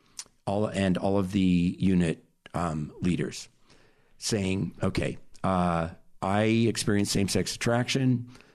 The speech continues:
and I want to get, uh, find a faithful, uh, way to support our members who are in a similar, similar situation. Um, and so if you are aware of anybody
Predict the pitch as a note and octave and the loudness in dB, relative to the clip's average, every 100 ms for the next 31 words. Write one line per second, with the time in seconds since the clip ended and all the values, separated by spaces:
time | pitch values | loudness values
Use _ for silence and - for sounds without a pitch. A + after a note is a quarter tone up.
0 | - - F#2 F#2 F2 E2+ E2+ - G2 F2+ | -20 -6 0 4 4 4 2 0 0 2
1 | F2+ F#2+ A2 - G#2+ G2 F2+ F2 - _ | 4 2 0 2 4 6 4 2 -4 _
2 | _ _ _ F#2 A2 A2+ A2 - - - | _ _ _ -4 0 2 0 -2 -10 -12
3 | _ - F#2 F2 E2 D#2+ F#2 _ _ _ | _ -2 0 2 2 -2 -4 _ _ _
4 | - G#2+ A2 A2+ A2+ F#2 F2 - - A#2 | -4 0 2 0 0 0 0 -2 0 2
5 | A#2+ - A#2+ A#2 A2 - - _ _ _ | 2 0 2 2 0 -6 -20 _ _ _
6 | _ _ _ _ - - F#2 E2+ F2+ F#2 | _ _ _ _ -10 -4 0 2 2 4
7 | A2 G#2 F#2+ F#2+ - - G2+ - G#2+ - | 4 4 2 -2 -6 -4 -2 0 -2 0
8 | G#2 A2+ - F#2 F#2+ G#2 G#2 G2+ G#2 - | 0 -2 -4 2 4 4 4 2 0 2
9 | F#2+ F#2 D#2+ - G2+ F2+ - - - G#2+ | 2 2 0 -2 0 0 -2 -8 -2 0
10 | F2+ E2+ F2+ - G2+ A2 - B2+ B2+ - | 2 0 -2 -2 0 0 0 0 -2 -4
11 | - - - - _ - F#2 F2 E2+ F#2 | -16 -20 -20 -20 _ -4 0 0 -2 -6
12 | - - G2 F#2+ - G2 G2 - F3+ A2+ | -8 -2 2 2 2 2 2 2 0 0
13 | - A#2+ D3 F3+ C#3 - G#2 G#2 F#2 A2+ | 2 4 6 6 2 2 2 2 4 2
14 | B2+ G2 D#2+ D#2+ D2+ - C#3 E2 - | 2 0 0 0 -2 -2 -2 -4 -10